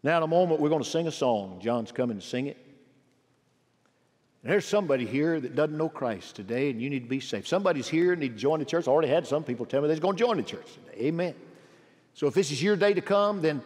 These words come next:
when we sing the very first note, I want you to get up and come. There's some of your whole family needs to come. Some a couple,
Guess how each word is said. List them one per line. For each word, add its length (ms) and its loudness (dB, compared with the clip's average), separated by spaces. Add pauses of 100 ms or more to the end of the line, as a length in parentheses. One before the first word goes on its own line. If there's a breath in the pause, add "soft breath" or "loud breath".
(220 loud breath)
when 140 -4
we 100 0
sing 240 -2
the 80 0
very 220 2
first 320 -2
note, 100 2
I 40 0
want 200 -4
you 60 -2
to 60 -2
get 140 -2
up 120 0
and 100 -14
come. 180 -6
There's 160 -2
some 140 0
of 100 -2
your 120 2
whole 220 4
family 460 -2
needs 240 -10
to 80 -18
come. 240 -14
Some 240 0
a 60 0
couple, 540 0